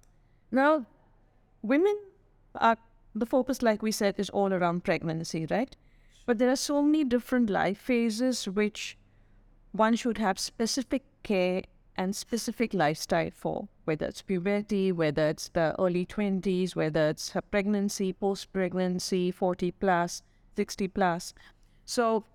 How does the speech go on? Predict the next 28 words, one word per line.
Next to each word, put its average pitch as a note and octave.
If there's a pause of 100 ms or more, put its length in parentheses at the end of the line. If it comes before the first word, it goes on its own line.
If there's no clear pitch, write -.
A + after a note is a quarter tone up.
(1080)
let B3+
us F#4
then B3+
perhaps A3 (100)
focus -
now E3+ (160)
on F#3
the G3+
pregnancy F3
part, C#3+
because E3+
that's G3
something F#3
you F3+
see F#3
day D#3+
in E3+
and D#3+
day D3+
out, E3 (640)
and F#3+
follow A3+
that F#3
up -
in F3+
our E3
next F3
talk, E3